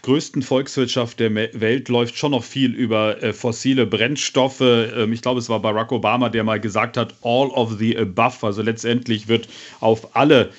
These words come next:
äh, verfügbaren Energiequellen gesetzt. Ich habe mir mal die Zahlen angeguckt für, äh, zweitausendzweiundzwanzig den Energiemix. Ähm, sechsunddreißig Prozent der Nachfrage, äh, kam aus dem Ölbereich, dreiunddreißig Prozent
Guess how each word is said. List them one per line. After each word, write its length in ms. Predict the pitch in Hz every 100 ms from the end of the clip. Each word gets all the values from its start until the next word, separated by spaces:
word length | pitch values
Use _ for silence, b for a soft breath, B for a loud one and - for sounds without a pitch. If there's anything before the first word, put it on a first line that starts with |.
| B -
äh, 120 | 117
verfügbaren 720 | 135 120 175 190 - 127 127
Energiequellen 760 | 135 117 104 113 120 - 120 117
gesetzt. 360 | 110 117 139
Ich 100 | 127
habe 100 | 143
mir 80 | 143
mal 120 | 123
die 100 | 113
Zahlen 340 | 101 120 117 123
angeguckt 600 | 113 123 120 - 135 -
für, 300 | 127 113 113 B B -
äh, 160 | 113
zweitausendzweiundzwanzig 1500 | 113 120 123 131 127 107 107 117 120 143 - 120 131 131 120
den 240 | 127 117
Energiemix. 920 | 113 117 113 92 110 135 131 127 - -
Ähm, 160 | 117 101
sechsunddreißig 760 | 131 - 143 113 113 120 117
Prozent 680 | - 113 - 117 120 - -
der 240 | 113 101 127
Nachfrage, 840 | 95 113 156 - 127 120 117 117 B B -
äh, 140 | 113
kam 340 | - 127 120 117
aus 240 | 113 -
dem 240 | 110 101 -
Ölbereich, 760 | 135 170 165 123 123 123 127
dreiunddreißig 840 | - 104 120 113 104 123 127 113 -
Prozent 540 | 113 - 117 117 117